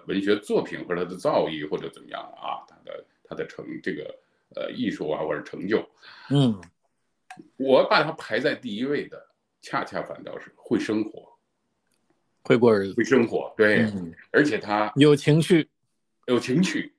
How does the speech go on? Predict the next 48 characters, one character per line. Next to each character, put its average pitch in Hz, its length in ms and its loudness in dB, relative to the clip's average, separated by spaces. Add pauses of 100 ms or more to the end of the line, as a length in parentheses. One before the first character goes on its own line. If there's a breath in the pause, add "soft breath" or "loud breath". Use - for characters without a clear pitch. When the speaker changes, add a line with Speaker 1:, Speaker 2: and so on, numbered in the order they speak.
(120)
Speaker 2:
用 180 160 8
现 180 200 6
在 165 160 4
话 151 220 6
说， 123 180 6
Speaker 1:
就 - 0 -
是 123 60 6
是 123 60 4
一 - 40 -2
个 156 100 0
有， 143 80 -2
Speaker 2:
这 240 80 -6
个， - 0 -
Speaker 1:
一 - 20 -
个， 202 400 0
Speaker 2:
用 180 120 -4
现 190 180 -2
在 254 160 2
话 - 0 -
说， 131 200 6
Speaker 1:
一 127 40 4
个 156 100 0
有 151 140 0
趣 123 100 0
的， 92 560 0
Speaker 2:
对， 123 280 -2
一 135 80 -6
个 160 80 -4
有 139 120 0
趣 226 200 -2
的 127 80 -2
人。 95 120 -12 (540)
Speaker 1:
一 165 100 -6
个 247 100 2
有 143 240 4
趣 254 240 0
的 175 120 4
灵 143 280 4
魂， 117 320 2 (440 soft breath)
Speaker 2:
嗯。 104 360 -18
Speaker 1:
把 - 220 2
自 185 160 -6
己 147 80 -4
的 117 100 -4
生 185 300 -4
活 107 400 -2 (1200)
搞 101 160 -4
得 110 320 2